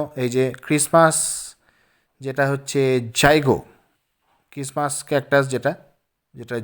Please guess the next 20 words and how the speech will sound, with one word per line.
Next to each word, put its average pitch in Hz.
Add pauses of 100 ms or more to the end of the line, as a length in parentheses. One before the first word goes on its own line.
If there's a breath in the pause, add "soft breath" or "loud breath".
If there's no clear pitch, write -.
জাইগো, 127 (1040)
খুব 185 (120)
সুন্দর 143
ফুল 151
হয়। 160 (220)
এটা 131
হ্যাঙ্গিংয়ে 139
করতে 151
পারেন 147 (100)
আপনারা, 131 (100)
এটা 139
পলিব্যাগে 160
আছে, 135 (180)
আপনারা 131 (120)
হ্যাঙ্গিং 127 (100)
পটে 131 (360 soft breath)
বসাতে 127
পারেন। 143 (120)
বিভিন্ন 196 (200)
টাইপের 147